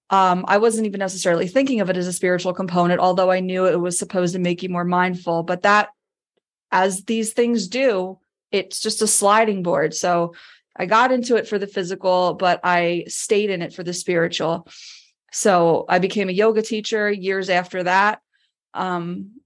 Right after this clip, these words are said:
yoga and astrology were my two main things. Like, I, I couldn't go a day without doing yoga. I refused to. It was, it was,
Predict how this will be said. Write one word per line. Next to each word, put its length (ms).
yoga 640
and 360
astrology 800
were 360
my 220
two 720
main 340
things. 320
Like, 160
I, 220
I 160
couldn't 320
go 160
a 60
day 160
without 260
doing 280
yoga. 300
I 180
refused 680
to. 260
It 100
was, 340
it 120
was, 300